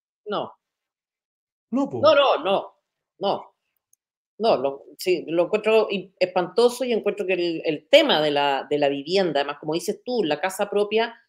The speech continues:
Speaker 1: te cambia la mentalidad, la cuidas, te preocupas, tienes algo que perder. O sea, el tema de la casa propia para mí es, eh, si, si hay alguna ayuda que puede dar el Estado es esa,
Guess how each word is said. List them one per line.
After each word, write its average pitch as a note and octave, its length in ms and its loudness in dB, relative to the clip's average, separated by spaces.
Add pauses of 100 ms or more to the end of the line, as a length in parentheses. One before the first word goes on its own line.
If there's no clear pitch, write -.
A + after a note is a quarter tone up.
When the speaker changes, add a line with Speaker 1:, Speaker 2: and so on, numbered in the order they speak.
(120)
Speaker 1:
te F#3+ 100 -2
cambia G3+ 280 2
la G#3+ 100 2
mentalidad, F3+ 600 0 (580)
la D#3+ 180 0
cuidas, G3+ 640 -2 (140)
te F3+ 100 -2
preocupas, F#3 800 -2 (140)
tienes G3 280 -2
algo G3+ 240 0
que F#3+ 80 -4
perder. F#3 420 0
O - 60 -4
sea, - 160 -2
el E3+ 160 -6
tema B3 260 2
de B3+ 100 0
la A3+ 120 -4
casa A#3 260 -6
propia A#3 300 -2
para G#3+ 120 -2
mí A3 320 2
es, G3+ 760 2 (140)
eh, D#3 120 -12 (100)
si, F#3+ 200 -2
si B3 120 2
hay A#3 100 4
alguna C4 320 2
ayuda B3+ 380 4
que D4 100 -4
puede C#4 240 2
dar C4+ 160 2
el C4 100 -4
Estado D#4+ 400 2
es C#4+ 180 2
esa, - 300 -6